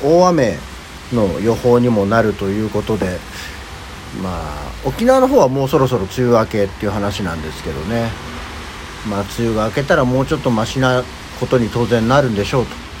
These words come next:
という期待をしながらお届けしてまいります。えーっと、そうですね、起き抜けラジオ、あの、昨日ね、そう、初めてやって、あんまり自分っ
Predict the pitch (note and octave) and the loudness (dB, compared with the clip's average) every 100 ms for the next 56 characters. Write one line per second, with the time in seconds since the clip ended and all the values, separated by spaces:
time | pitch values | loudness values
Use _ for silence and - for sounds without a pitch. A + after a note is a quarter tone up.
0 | - - A#2 A2+ G#2+ - C3 A#2 A2+ A2 | -16 -8 -4 -2 -2 -2 0 2 2 0
1 | F2+ - - - - - - - C#3 C#3+ | -2 -6 -14 -14 -14 -14 -10 -2 2 4
2 | B2 F2+ - - - - G2+ A2 G2+ F#2+ | 2 0 -6 -12 -14 -12 -8 -4 -2 -2
3 | F#2 - G2 F#2+ F#2+ F#2 G2 A#2 A#2+ - | -6 -4 -4 -2 -2 -4 -2 -2 -2 -6
4 | - - - - - - - - - - | -14 -16 -16 -16 -16 -16 -14 -16 -14 -16
5 | - - - F3+ F3 F3 - E3+ A3 E3 | -14 -6 2 4 4 2 -4 -2 0 2
6 | B2 C#3+ C#3 B2 D3+ D#3 D#3+ D#3+ D#3+ C#3+ | 2 4 4 4 2 4 4 4 2 2
7 | A2+ G#2+ A2 A2+ - G3 A3+ G#3+ G#3+ A3 | 0 0 -4 -2 0 4 4 4 2 0
8 | D#3 F2+ - - - A#2 C3 F3+ D3+ - | -2 -4 -6 -14 -10 -2 0 4 4 4
9 | G2+ E2+ - B2+ G#2 - - B2+ G2 E2 | 0 -2 -4 -2 -2 -4 0 2 2 -2
10 | - - C3 A#3 D#4 D4 C4 A3 A3 B3+ | -10 -6 -2 0 2 0 -2 -2 0 2
11 | A#3+ | 0